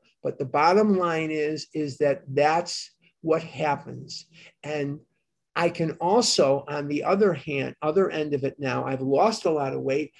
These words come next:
I often see myself as five, six hundred pounds. I see myself as a blob. I see myself, I don't see myself as I am. And that's a very tricky thing for me to do. It's very, very difficult for me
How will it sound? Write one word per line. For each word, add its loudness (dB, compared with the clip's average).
I 0
often 2
see -2
myself 0
as -4
five, -2
six -4
hundred -4
pounds. -10
I -6
see -2
myself -2
as 0
a 0
blob. -4
I -2
see -6
myself, -4
I 2
don't -2
see -4
myself 0
as -2
I -2
am. -6
And 2
that's 2
a 0
very 0
tricky -6
thing -2
for -6
me -2
to -4
do. 0
It's -10
very, -2
very 0
difficult -6
for -4
me -2